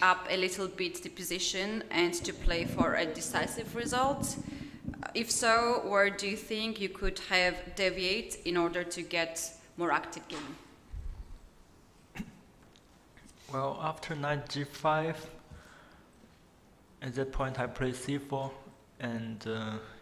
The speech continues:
Speaker 2: yes, after C four he always have the chance to liquorize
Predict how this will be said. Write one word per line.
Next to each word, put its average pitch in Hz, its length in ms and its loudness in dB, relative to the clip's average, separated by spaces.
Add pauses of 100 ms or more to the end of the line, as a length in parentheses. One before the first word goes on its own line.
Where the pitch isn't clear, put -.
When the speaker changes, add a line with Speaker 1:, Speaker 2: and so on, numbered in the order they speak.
Speaker 2:
yes, 113 260 -6 (340)
after - 220 -4
C 143 200 -4
four 139 180 -2
he 127 140 -4
always 127 400 2
have 117 300 -2 (1000)
the 110 160 -4
chance 120 380 -4
to 120 240 -2
liquorize 113 800 -4